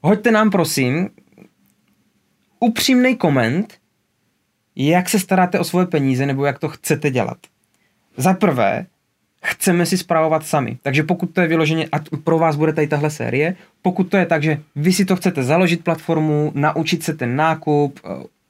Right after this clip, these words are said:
koupit si Trezor, stáhnout si tam svoje kryptoměny, koupit si svoje E T Cčko, tak jestli si chcete svoje peníze spravovat sami, to mě zajímá, my budeme potom jako měřit jako procenta, kolik lidí to jak chce.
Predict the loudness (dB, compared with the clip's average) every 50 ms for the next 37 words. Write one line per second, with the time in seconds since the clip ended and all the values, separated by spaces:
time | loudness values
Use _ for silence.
0 | _ _ -2 0 0 0 -2 -6 -10 -8 -8 -4 0 0 0 2 0 -2 -2 -2
1 | -2 -2 0 0 -2 -2 -4 -6 -6 -4 -2 -4 -4 -2 -2 -4 -4 -2 -4 -2
2 | -2 -2 -2 -4 -4 -2 -4 -4 -4 -4 -10 -8 -8 -10 -6 -6 -4 -4 -4 -4
3 | -2 -4 -4 -2 -4 -4 -4 -4 -6 -6 -6 -8 _ -20 -20 -20 -20 -18 -8 -4
4 | -4 -4 -4 -6 -18 -16 -4 -4 -2 0 0 0 0 -2 0 0 -2 0 0 -2
5 | -4 -2 -2 0 0 0 0 0 0 2 2 2 2 0 -2 0 0 0 2 0
6 | 0 -2 0 -2 -2 0 0 -4 -6 -10 _ -2 0 2 2 4 4 2 2 2
7 | 0 0 2 0 0 0 -2 -4 -2 -2 -4 -2 -4 -6 -4 -2 -2 -2 -2 -2
8 | -2 -2 -4 -2 -4 -4 -4 -4 -6 -4 -4 -4 -4 -4 -4 -2 -2 -2 0 0
9 | -2 -2 -2 0 -2 -4 -4 -4 -8 -8 _ _ -6 -6 -6 -6 -8 -20 -20 -16
10 | -8 -6 -6 -6